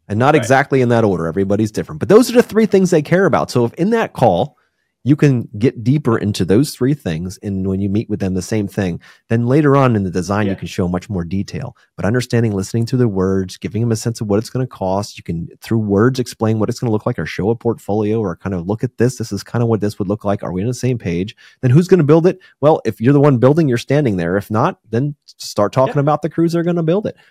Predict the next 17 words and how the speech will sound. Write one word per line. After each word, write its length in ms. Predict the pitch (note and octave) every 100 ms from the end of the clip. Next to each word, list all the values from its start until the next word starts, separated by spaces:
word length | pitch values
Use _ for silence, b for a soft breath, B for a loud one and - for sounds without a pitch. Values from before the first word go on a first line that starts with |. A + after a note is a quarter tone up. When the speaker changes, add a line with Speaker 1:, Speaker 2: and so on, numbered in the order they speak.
| b
Speaker 1:
Those 180 | G3 A3+
are 40 | A3
the 100 | G#3+
three 260 | F#3+ G#3+
things 320 | - G#3 F#3+
that 120 | F3 C3+
are 40 |
deep 240 | C3+ G3+ G3
in 60 |
their 120 | F3
soul 300 | C#3+ - E3+
that 120 | D3 C3+
they 140 | B2
won't 200 | G#2 A2 A#2
Speaker 2:
Right. 180 | A2+
Speaker 1:
typically 480 | - E3+ D3+ C3+ - -
ask, 460 | B2 C4+ - -